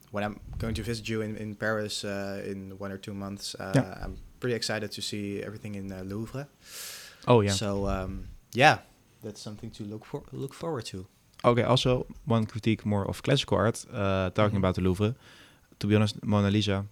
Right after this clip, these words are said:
Speaker 2: sure, beautiful painting, probably really cool, Leonardo da Vinci, but, mm, uh, it's a bit overrated in my opinion.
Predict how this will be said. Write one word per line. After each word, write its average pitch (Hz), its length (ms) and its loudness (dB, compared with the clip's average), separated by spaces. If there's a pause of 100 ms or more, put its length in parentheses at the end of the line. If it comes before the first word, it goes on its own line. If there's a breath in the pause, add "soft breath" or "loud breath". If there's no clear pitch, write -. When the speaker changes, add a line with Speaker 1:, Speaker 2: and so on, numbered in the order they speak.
(260)
Speaker 2:
sure, 92 320 0
beautiful 90 320 -6
painting, 87 360 0
probably 87 460 0 (160)
really 90 160 0
cool, 95 240 0
Leonardo 92 340 0
da - 40 -4
Vinci, 92 280 -2
but, - 240 -2 (160)
mm, - 280 -8
uh, 78 200 -2
it's - 100 -8
a - 20 -2
bit 92 140 0
overrated 90 440 0
in 87 40 -4
my 85 100 0
opinion. 85 320 -4